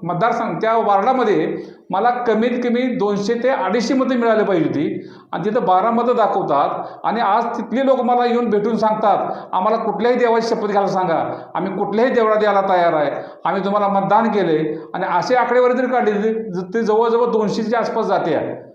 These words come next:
मग हे मतदान गेलं कुठं, हा प्रश्न माझ्यासारखा सामान्य माणसाला पडलेला आहे, लक्षात घ्या.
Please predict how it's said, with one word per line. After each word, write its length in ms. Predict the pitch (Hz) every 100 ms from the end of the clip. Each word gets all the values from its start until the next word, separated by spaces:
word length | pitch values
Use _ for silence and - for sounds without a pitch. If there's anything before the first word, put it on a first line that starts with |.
| - _ -
मग 80 | 220
हे 100 | 254
मतदान 320 | 240 247 254
गेलं 360 | 247 262 262
कुठं, 420 | 233 233 226 226 - - - _ _ _ _ _ _ _ _ _ _ _ _
हा 200 | 208 214
प्रश्न 280 | - 208 -
माझ्यासारखा 400 | 202 190 185 190
सामान्य 420 | 190 180 175 175
माणसाला 260 | 165 160 151
पडलेला 360 | 147 135 127 123
आहे, 120 | 123
लक्षात 220 | - 113
घ्या. 180 | 98